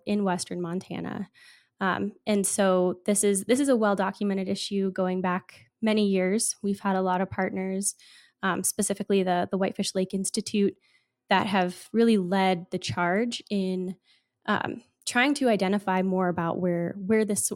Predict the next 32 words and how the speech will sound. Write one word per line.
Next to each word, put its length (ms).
issue 260
is 100
coming 300
from. 340
So 380
with 160
septic 320
systems, 600
it's, 360
it's 140
an 80
individual 540
residence, 800
right? 260
And 100
so 200
it's 160
really 300
difficult 600
to, 500
to 100
pinpoint 680
the 100
exact 420
source 380
of 100
where 160
those 200
nutrients 360
are 80
coming 300
from. 360